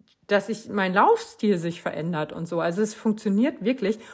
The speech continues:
Und das habe ich sogar mal beobachtet. Genau, das war nämlich beim Osterlauf. Ähm, ich weiß nicht mehr, wer da erste Frau geworden ist. Das ist auch entweder neunzehn oder einundzwanzig war's.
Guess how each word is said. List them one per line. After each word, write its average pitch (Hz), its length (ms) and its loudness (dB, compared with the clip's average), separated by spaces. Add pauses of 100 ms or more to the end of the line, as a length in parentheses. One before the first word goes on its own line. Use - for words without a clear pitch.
(100)
Und 320 240 2
das 285 160 4
habe 262 180 4
ich 240 80 -2
sogar 233 280 4
mal 208 240 4
beobachtet. 208 840 2
Genau, 202 280 0
das 175 160 -4
war 226 80 0
nämlich 247 200 2
beim 196 220 -2
Osterlauf. 220 760 -2 (560)
Ähm, 220 440 4
ich 220 120 0
weiß 240 200 0
nicht 349 160 -6
mehr, 269 180 2
wer 254 200 2
da 226 180 0
erste 226 440 -2
Frau 196 300 0
geworden 156 560 -2
ist. 160 380 -10
Das 180 120 -10
ist - 140 -10
auch - 200 -6
entweder 214 420 -2
neunzehn 190 1080 0
oder 202 220 2
einundzwanzig 185 760 -4
war's. 208 240 0